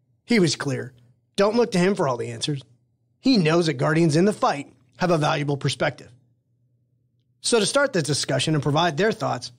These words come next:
I've gathered a great team of experts. First, my teammate, Charles Galbraith, Senior Space Fellow here on our Mitchell team.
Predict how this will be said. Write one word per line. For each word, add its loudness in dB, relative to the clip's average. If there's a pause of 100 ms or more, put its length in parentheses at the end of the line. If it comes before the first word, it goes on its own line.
(160)
I've -2
gathered 0
a -6
great -2
team 2
of 0
experts. -8 (720)
First, 0 (260)
my 0
teammate, -6 (440)
Charles 0
Galbraith, -2 (400)
Senior 2
Space -2
Fellow 2
here 2
on 0
our 0
Mitchell 0
team. -16